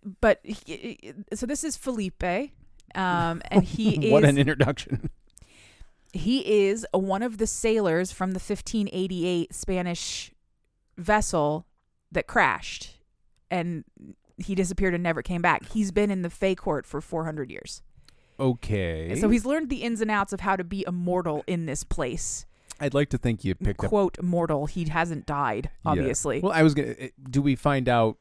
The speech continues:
Speaker 2: why, why he's immortal?
Speaker 1: No.
Speaker 2: Okay. I was gonna say, eh, that seems important.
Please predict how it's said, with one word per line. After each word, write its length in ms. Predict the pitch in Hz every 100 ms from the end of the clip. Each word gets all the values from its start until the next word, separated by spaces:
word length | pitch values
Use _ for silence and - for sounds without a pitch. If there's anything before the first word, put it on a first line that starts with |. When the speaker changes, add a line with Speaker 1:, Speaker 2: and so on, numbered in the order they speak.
| _
Speaker 2:
why, 800 | 107 98 98 92 64 95 90 67
why 340 | 85 95 90 104
he's 300 | 156 220 302
immortal? 480 | 381 403 440 466 523 554 571 _ - - _ _ - - _ _
Speaker 1:
No. 300 | 190 185 - _ _ -
Speaker 2:
Okay. 320 | 98 - 67 92 _ _ _ _ _ -
I 40 | 117
was 80 |
gonna 100 | 117
say, 360 | 107 101 80 60 - -
eh, 180 | 73 85 80
that 240 | 101 -
seems 320 | - 101 - -
important. 520 | 98 92 - - -